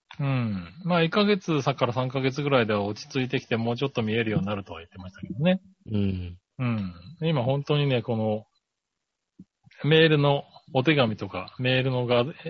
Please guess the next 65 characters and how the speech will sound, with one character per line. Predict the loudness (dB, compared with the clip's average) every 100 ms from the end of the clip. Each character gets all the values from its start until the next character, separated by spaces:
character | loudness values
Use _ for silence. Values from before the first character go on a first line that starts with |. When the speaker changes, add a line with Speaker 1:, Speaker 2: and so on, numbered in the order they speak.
| -10 -8
Speaker 1:
文 | -2 2
字 | 2 2
を | 0
見 | 2 4
る | 4
の | 4
が | 2
大 | 2 2
変 | 2 -2
み |
た | -4
い | -8
な | -8
ね。 | -8 -10 _ _ _ _ _
Speaker 2:
ま | -2 6 8 8 6 4 0
あ | 2
ね、 | 6 6 4 -6
Speaker 1:
う | 2
ん。 |
Speaker 2:
老 | 4
眼 | 8 6
鏡 | 6 4 4
と |
か | 4 2
か | 4
け | 4
な | 6
き | 4
ゃ |
ダ | 2
メ | 0
で | 0
す | -2
よ | -8
ね。 | -8 -10 _ _ _ _ _
Speaker 1:
う | -4
ん、 | 0 0 -2 -4 -4 -4
で | -4
す | -4
け | -6
ど | -4
ね。 | -2 0 0 -2 -10 -20 _ _ _ _ _ _ _ -20 _
う | -2
ん、 | 0 0 2
な | 2
ん | 4
か | 4
ね、 | 4 4 4
や | 0
っ | 0
ぱ | 2
り、 | 2 2 -2 -6 -12 -10
あ、 | -6 -2
見 | 0
え | 2
る | 0
っ | -2
て | -4
素 | -6 -4
敵 | -6 -4
っ | -6 _
て | -2
思 | -2 -4
っ | -12
た。 | -12 -10